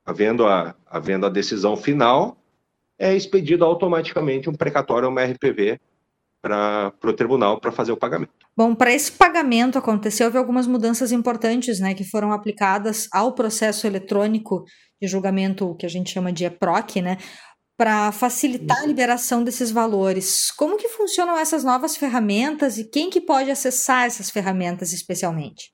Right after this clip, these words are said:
Speaker 1: Eu vou, vou fazer um breve contexto aí pra, pro pessoal compreender bem o que aconteceu. Como é que funcionam os pagamentos, ah, nos períodos normais, na,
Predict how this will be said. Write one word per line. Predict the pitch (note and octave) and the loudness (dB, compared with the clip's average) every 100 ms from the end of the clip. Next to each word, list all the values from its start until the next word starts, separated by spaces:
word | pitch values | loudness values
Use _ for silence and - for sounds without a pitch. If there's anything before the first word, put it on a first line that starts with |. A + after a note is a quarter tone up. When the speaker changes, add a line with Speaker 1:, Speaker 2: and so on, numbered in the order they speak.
| - | -6
Speaker 1:
Eu | A2 | -2
vou, | A2 C3+ D3 C#3+ | 2 4 4 2
vou | A#2+ B2 | 0 -2
fazer | C3 A2+ B2 | -2 0 0
um | B2+ | 0
breve | A2 A2 C3 B2 | 2 2 2 0
contexto | - G#2 F2+ G#2 A2 - G2 | -2 -2 -2 -2 -2 -2 -2
aí | G2 | -2
pra, | G#2 G#2 G2+ G2+ G#2 - _ _ _ | -2 -2 0 -2 -6 -14 _ _ _
pro | - | -16
pessoal | - F#2 - G2 | -8 -6 -2 -2
compreender | F#2+ G#2 G#2 F#2+ F#2 | -2 -4 -2 0 0
bem | F#2+ F#2 F#2+ | 0 -2 -2
o | |
que | F#2+ | -2
aconteceu. | G2 G#2 - F#2 - - _ _ | -4 -4 -4 -6 -6 -12 _ _
Como | - C3+ | -4 0
é | F3 | 0
que | - | 2
funcionam | F#3 D#3 - D3 D#3 D3 | 2 2 4 4 4 2
os | - | 2
pagamentos, | - A2+ A2 G#2 G#2 A2+ - A2+ - - - _ _ _ _ | 2 2 2 0 -2 -2 -6 -8 -8 -10 -14 _ _ _ _
ah, | G#2 G2 F#2 E2 - _ _ | 0 2 0 -4 -10 _ _
nos | F#2+ F#2 | -8 -6
períodos | F#2+ B2+ A#2 B2 C3+ | -2 2 2 0 -2
normais, | G3 A#3 B3 A#2 | -2 0 2 0
na, | F2+ D#2+ E2+ | -2 -6 -10